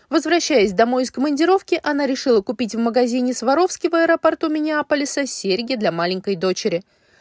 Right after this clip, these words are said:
Расплатившись, перекусив и уже заняв свое место в самолете, она была очень удивлена,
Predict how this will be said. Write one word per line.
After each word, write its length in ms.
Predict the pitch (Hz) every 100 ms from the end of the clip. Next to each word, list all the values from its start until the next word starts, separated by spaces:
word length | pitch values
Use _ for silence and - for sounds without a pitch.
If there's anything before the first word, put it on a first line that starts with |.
| -
Расплатившись, 760 | 277 - 311 302 370 370 339
перекусив 560 | - 277 277 294 - 240
и 80 | -
уже 200 | 233 240
заняв 300 | 240 254 202
свое 260 | - 196 220
место 260 | 226 -
в 60 | 269
самолете, 580 | - 302 320 370 - 370 - -
она 180 | 226 226
была 260 | 208 240
очень 440 | - 254 311 330 320
удивлена, 560 | 220 226 226 202 196